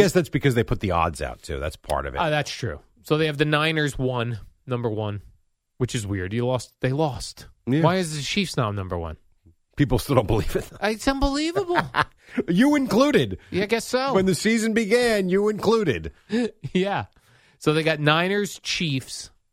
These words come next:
Speaker 2: Ravens, Lions,
Speaker 1: Mm-hmm.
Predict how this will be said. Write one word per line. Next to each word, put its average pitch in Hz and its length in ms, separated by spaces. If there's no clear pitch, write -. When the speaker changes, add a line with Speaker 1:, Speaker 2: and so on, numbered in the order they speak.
Speaker 2:
Ravens, 107 920
Lions, 98 920
Speaker 1:
Mm-hmm. 135 240